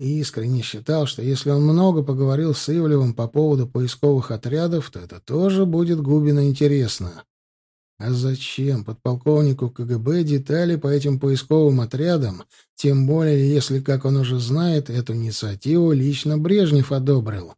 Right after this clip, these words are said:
Если бы не это, то можно было бы как-то попытаться использовать любое происшествие,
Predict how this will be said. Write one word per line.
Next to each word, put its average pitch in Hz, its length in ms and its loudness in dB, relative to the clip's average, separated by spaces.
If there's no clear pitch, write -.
Если 147 320 -8
бы 139 160 0
не 151 200 2
это, 185 260 0
то 98 240 -14
можно 196 420 0
было 180 260 2
бы 165 120 -2
как-то 151 380 -2
попытаться 135 720 -2
использовать 147 640 0
любое 139 400 0
происшествие, 135 1000 -2